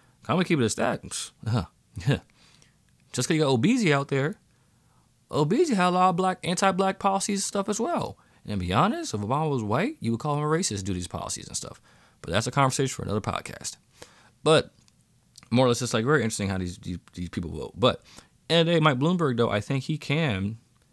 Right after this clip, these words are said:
appeal, though, to moderates, independents, and maybe some Republicans.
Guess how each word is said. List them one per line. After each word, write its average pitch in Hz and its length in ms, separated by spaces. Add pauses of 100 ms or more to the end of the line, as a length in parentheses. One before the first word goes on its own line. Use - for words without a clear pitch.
(260)
appeal, 92 400
though, 87 420 (200)
to 87 540 (480)
moderates, 85 560
independents, 90 680
and - 80
maybe - 100
some - 160
Republicans. - 580